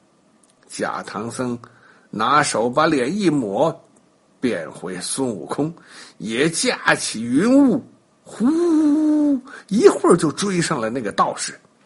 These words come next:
在天空中乒乒乓乓地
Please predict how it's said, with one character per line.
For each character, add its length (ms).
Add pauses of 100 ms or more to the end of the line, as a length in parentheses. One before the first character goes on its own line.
(280)
在 220
天 280
空 240
中 260
乒 440
乒 320
乓 340
乓 300
地 120